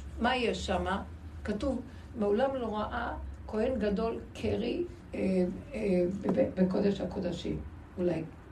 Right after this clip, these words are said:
היו כאלה שכן ראו, כי,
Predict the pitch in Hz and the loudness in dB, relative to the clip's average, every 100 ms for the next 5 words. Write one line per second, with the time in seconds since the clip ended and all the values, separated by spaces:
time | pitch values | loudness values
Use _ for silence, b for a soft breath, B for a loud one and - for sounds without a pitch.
0 | - - - - - 165 165 - 185 180 | -18 -18 -16 -16 -10 -6 -6 0 2 2
1 | 170 - 185 - 220 285 302 285 277 - | 0 -2 -4 4 4 4 0 -4 -4 -6
2 | - B B B - 208 180 | -12 B B B -8 -2 0